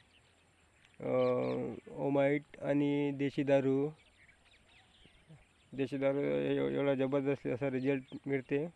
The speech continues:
का, जबरदस्त. तर देशी दारूमध्ये आपण, अ, ओमाइट या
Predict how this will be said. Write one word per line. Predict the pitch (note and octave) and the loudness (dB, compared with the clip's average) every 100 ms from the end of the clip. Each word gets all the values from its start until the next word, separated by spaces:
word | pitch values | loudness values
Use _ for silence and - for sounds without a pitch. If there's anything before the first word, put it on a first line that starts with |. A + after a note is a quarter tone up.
| - - - - - _ - - - _ - - - - _ - - - - - - - - - - - - - _ - - _ C3+ | -18 -20 -20 -20 -20 _ -20 -20 -20 _ -20 -20 -20 -20 _ -20 -20 -20 -20 -20 -20 -20 -20 -20 -20 -20 -20 -20 _ -20 -20 _ -6
का, | C3 C3+ C3+ C#3 C#3 | -2 -2 -2 -6 -2
जबरदस्त. | C#3+ D3 B2+ D3+ - - - - - - - - - - - - - - | 2 2 2 0 -2 -12 -20 -20 -20 -20 -20 -20 -20 -20 -20 -20 -20 -2
तर | C#3 C3+ | 0 0
देशी | C3 C#3 D3 | 0 0 4
दारूमध्ये | C3+ C#3 C#3+ C3+ | 4 6 4 4
आपण, | C3+ C#3 C#3+ D3 D3 - _ _ _ _ _ _ _ _ - - _ C3 | 2 2 0 0 -4 -10 _ _ _ _ _ _ _ _ -20 -20 _ 0
अ, | B2+ B2+ B2+ - | 2 4 2 0
ओमाइट | C#3+ C#3+ C#3 C#3 C3+ C3+ C3+ C#3 C#3 | 2 4 2 2 0 2 2 0 0
या | C3+ C3+ C#3 C#3+ | 0 0 0 -2